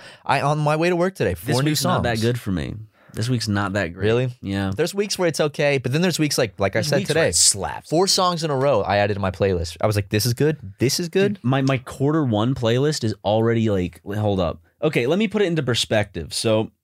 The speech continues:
Speaker 2: uh, all the songs I found in twenty nineteen amounted to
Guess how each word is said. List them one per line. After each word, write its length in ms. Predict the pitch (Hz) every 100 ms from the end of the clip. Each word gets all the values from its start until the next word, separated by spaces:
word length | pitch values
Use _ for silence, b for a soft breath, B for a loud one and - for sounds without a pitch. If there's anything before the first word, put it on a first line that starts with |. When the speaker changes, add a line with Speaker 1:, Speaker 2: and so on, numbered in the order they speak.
| _ _ _ _ _ _ _ _ _
Speaker 2:
uh, 240 | 120 120 110
all 160 | 127 151
the 100 | 165
songs 320 | 170 156 151
I 80 | 135
found 380 | 135 123 123
in 180 | 117 107
twenty 300 | - 120 117
nineteen 760 | 110 104 92 - 104 95 95 85
amounted 500 | 101 104 101 98 95 -
to 380 | 98 92 90